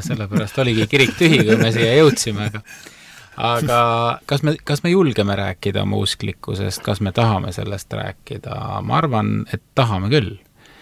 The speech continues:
Ma arvan, et, ähm, see on sotsiaalsesse gruppi kuulumise barjääride tõttu lihtsalt raske. Enamasti käivad kirikus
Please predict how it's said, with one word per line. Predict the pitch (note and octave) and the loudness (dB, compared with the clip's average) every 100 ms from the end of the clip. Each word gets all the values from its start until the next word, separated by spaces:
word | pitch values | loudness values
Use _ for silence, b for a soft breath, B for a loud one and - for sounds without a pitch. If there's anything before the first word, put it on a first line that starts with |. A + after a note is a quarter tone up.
| B B | B B
Ma | C3 D3+ | 0 2
arvan, | C#3 A2 | 2 0
et, | G#2 _ _ - | -2 _ _ -2
ähm, | A2 G#2 G#2 G#2 G#2+ - - | 0 2 0 0 -2 -4 -8
see | G#2+ | -4
on | G#2+ | -2
sotsiaalsesse | G#2 G#2+ - E3+ A#2+ G#2 - G2+ | -2 -2 -2 0 -2 -4 -6 -6
gruppi | D3 C#3+ - G2+ | -4 -6 -6 -6
kuulumise | C3+ C3 G#2 G2+ G2 - G2+ G2 G2 b b _ | -2 -2 -2 -4 -6 -6 -6 -6 -10 b b _
barjääride | G#2 G#2 A#2+ C3+ G2+ G2 F#2+ - G2+ G2+ G2+ - | -2 2 4 4 2 -2 -6 -6 -6 -6 -8 -4
tõttu | A2+ G#2+ - G2+ | -4 -4 -8 -8
lihtsalt | G#2 - - G2+ | -6 -8 -10 -8
raske. | G#2 G2+ - - - - b b b b b b _ _ - | -6 -6 -6 -10 -16 -20 b b b b b b _ _ 2
Enamasti | G3+ B2 G#2 G#2+ | 4 2 -2 -4
käivad | G#2 G2+ - | -4 -4 -4
kirikus | E3 C3+ - F#2+ - | -4 -4 -4 -6 -8